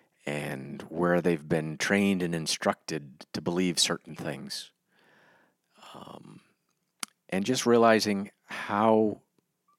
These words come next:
tragic and powerful that trauma is. And the thought of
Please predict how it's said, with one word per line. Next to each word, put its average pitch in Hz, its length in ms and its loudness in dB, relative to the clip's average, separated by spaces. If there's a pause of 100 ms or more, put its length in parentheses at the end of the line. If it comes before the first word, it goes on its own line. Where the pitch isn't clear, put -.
(960)
tragic 117 600 -2 (380)
and 80 400 -12 (1200)
powerful 107 520 2
that 82 220 -2 (420)
trauma 92 420 0
is. - 400 -10 (320)
And 95 160 -10
the 98 100 -6
thought 107 360 0 (100)
of 85 420 -2